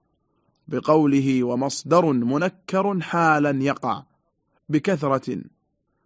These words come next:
كبغتة زيد طلع". وقال القرطبي: "هدى بدل من الكتاب"، أو خبر مبتدأ محذوف.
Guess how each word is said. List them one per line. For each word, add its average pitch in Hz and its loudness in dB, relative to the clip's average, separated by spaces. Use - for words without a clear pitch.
كبغتة 143 -2
زيد 120 -2
طلع". 117 -8
وقال 170 4
القرطبي: 175 0
"هدى 208 2
بدل 180 4
من 156 -2
الكتاب"، 147 -2
أو 226 6
خبر 220 2
مبتدأ 160 -2
محذوف. 120 -4